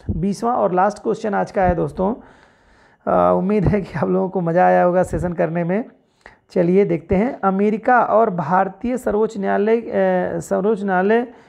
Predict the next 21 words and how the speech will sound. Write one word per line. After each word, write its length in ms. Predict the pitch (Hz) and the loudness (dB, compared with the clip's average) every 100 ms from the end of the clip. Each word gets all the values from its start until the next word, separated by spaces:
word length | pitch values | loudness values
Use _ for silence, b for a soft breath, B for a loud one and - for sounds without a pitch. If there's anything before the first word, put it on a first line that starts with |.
| _ | _
के 100 | 226 | -4
बीच 320 | 190 170 226 | -2 -2 -2
शक्तियों 520 | - - 196 - 214 240 | -4 -6 -6 -4 -4 -2
की 140 | 220 | -4
तुलना 400 | 185 196 196 220 | -2 0 0 0
के 120 | 208 | 0
संबंध 460 | 208 202 185 214 208 | -2 -2 0 0 0
में 120 | 233 | -2
क्या 240 | 226 214 | -2 0
सत्य 420 | 214 214 233 - 233 | 0 0 -6 -2 -2
नहीं 420 | 170 170 196 214 | 0 0 0 0
है, 360 | 156 175 233 B B B - | 0 -2 -4 B B B -2
क्या 200 | 208 214 | 2 2
सत्य 400 | 208 214 214 196 | 0 -6 -4 -4
नहीं 280 | 175 165 208 | -2 -2 -2
है, 120 | 190 | 0
आपको 500 | 170 165 202 226 B B - | -2 -2 0 0 B B -2
ये 120 | 208 | 0
बताना 460 | 185 175 160 165 160 | 0 0 -2 -2 -2
है 60 | |
आपको, 400 | 147 143 143 131 | -2 -4 -6 -10